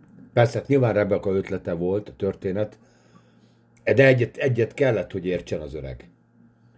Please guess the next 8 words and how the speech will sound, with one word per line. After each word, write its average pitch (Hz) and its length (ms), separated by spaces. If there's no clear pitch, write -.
És 107 200
akkor 127 300
mivel 151 320
egyet 175 340
értett, 131 480
ezért 120 500
ugye 135 440
előhívta, 135 960